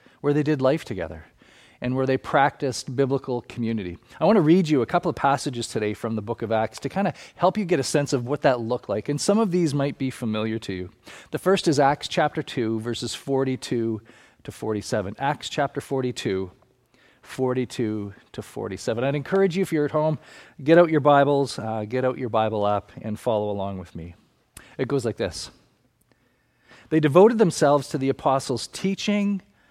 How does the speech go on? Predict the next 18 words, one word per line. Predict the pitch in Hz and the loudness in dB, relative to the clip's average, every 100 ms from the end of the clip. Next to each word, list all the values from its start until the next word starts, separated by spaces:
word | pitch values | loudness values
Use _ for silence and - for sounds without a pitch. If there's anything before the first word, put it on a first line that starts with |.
| _ _ _ _ _ | _ _ _ _ _
to | - 123 | -6 -4
the | 120 | -4
fellowship, | - 170 175 190 - 185 185 - _ _ _ _ _ | -2 2 4 2 0 -2 -4 -8 _ _ _ _ _
to | - | -8
the | 117 | -6
breaking | 104 123 160 170 196 190 | -4 2 2 2 0 0
of | 147 | -2
bread, | 120 123 120 123 117 - _ _ _ _ _ _ - | -2 -4 -2 -4 -6 -12 _ _ _ _ _ _ -12
and | 120 | -10
to | 110 | -10
prayer. | - 113 87 80 - _ _ _ _ _ _ _ _ | -6 -4 -4 -8 -16 _ _ _ _ _ _ _ _
Everyone | 196 208 190 170 117 98 104 | 6 6 8 4 4 -2 -4
was | 113 | -6
filled | - 170 151 | 0 2 2
with | 123 - | 0 -2
awe, | 160 170 170 | 4 4 4
and | 139 131 | 2 0
many | 165 180 175 | 0 2 0